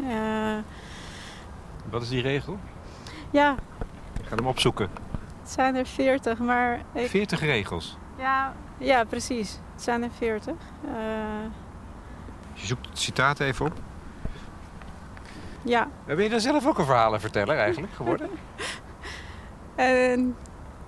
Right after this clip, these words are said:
Speaker 1: weet ik niet. Eh, nou, zeker niet zo goed als mijn, eh, opa en, eh, en, eh, oma's, eh, en mijn moeder. Maar ik schrijf wel eens, eh,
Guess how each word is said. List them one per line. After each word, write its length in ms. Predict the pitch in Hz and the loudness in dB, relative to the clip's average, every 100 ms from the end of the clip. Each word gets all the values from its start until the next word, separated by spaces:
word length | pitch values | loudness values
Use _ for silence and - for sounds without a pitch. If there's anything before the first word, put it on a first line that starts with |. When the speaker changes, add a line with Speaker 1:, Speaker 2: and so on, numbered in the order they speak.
| - - - - - - - - | -14 -16 -14 -14 -14 -14 -14 -10
Speaker 1:
weet 320 | - 208 330 349 | 0 2 4 2
ik 120 | - | 2
niet. 400 | 220 208 - - - - - - - - - - | 2 0 -2 -10 -12 -14 -14 -14 -16 -14 -16 -2
Eh, 160 | 226 226 | 4 6
nou, 320 | 233 247 247 | 10 10 8
zeker 320 | 220 240 254 | 6 6 8
niet 180 | 285 277 | 6 8
zo 200 | - 262 | 6 6
goed 240 | 285 262 254 | 6 4 4
als 160 | 247 | 4
mijn, 320 | 247 233 233 | 4 6 4
eh, 340 | 233 233 226 226 | 4 4 4 4
opa 460 | - 240 226 226 214 | 4 4 4 4 4
en, 260 | 220 214 214 | 2 2 2
eh, 1300 | 214 214 214 208 208 214 - - - - - - 277 | 4 2 2 0 -2 -4 -8 -14 -14 -14 -14 -8 -2
en, 140 | 214 214 | 0 0
eh, 340 | 214 208 - | 0 0 2
oma's, 640 | 214 220 214 214 220 - - - - | 2 4 2 2 0 -4 -6 -10 -4
eh, 80 | 214 202 202 - | -2 -2 -2 0
en 120 | 214 | 0
mijn 140 | 214 | 2
moeder. 320 | 214 233 269 359 - - - - - - - - - - - - | 4 4 4 2 -6 -14 -14 -14 -16 -16 -16 -16 -16 -14 -14 -2
Maar 480 | 220 226 220 220 208 - - - - | 4 6 6 6 2 -4 -12 -10 0
ik 140 | 233 | 2
schrijf 320 | - 277 294 | 6 6 6
wel 160 | 277 269 | 4 4
eens, 180 | 269 269 | 4 4
eh, 180 | 247 | 4